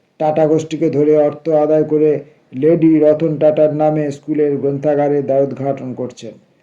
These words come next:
তিনি কেন্দ্রীয় সরকারের বিবিধ কাজকর্মের সঙ্গে যুক্ত, দেশময় তথা বিদেশময় বক্তৃতা দিচ্ছেন, নানা কমিটির সদস্য হিসেবে কাজ করছেন, সদা ব্যস্ত, সহকর্মীদের উপর, ছাত্রদের উপর চোটপাট করে বেড়াচ্ছেন,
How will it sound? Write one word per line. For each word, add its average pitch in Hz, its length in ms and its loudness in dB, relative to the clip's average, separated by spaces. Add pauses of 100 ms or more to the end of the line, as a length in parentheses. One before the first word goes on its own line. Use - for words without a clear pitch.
(280)
তিনি 170 200 -2
কেন্দ্রীয় 190 420 6
সরকারের 185 460 4
বিবিধ 175 380 2
কাজকর্মের 175 600 2
সঙ্গে 170 300 -2
যুক্ত, 160 380 -4 (480)
দেশময় 165 560 0
তথা 160 260 0
বিদেশময় 156 600 0
বক্তৃতা 156 480 0
দিচ্ছেন, 156 400 -2 (380)
নানা 160 360 -2
কমিটির 156 440 -2
সদস্য 156 460 -2
হিসেবে 151 340 0
কাজ 151 280 0
করছেন, 156 460 -4 (440)
সদা 156 540 0
ব্যস্ত, 156 540 -2 (260)
সহকর্মীদের 156 760 0
উপর, 147 240 -2
ছাত্রদের 151 600 -4
উপর 143 240 -4
চোটপাট 151 540 -6
করে 151 260 -2
বেড়াচ্ছেন, 147 500 -4